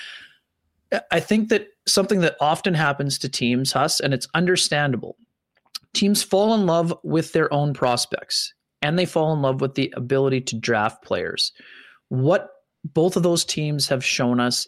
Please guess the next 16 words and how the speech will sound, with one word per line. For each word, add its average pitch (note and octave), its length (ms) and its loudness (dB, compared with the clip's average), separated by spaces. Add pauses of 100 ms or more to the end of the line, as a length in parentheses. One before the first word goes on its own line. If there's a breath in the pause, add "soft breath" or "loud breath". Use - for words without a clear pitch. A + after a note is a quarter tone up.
is B2+ 200 0
that, B2 220 -2
yes, C#3+ 380 0
those C#3 260 0
players C3 460 0
are B2 220 0
vital B2 580 0 (100)
to A#2+ 240 -2
the, A#2 300 -2
or, A2+ 220 -2
you - 80 -8
know, G#2+ 120 -10 (140)
vital D3 380 2
to D3+ 220 0
the B2+ 200 0
process, E3+ 720 0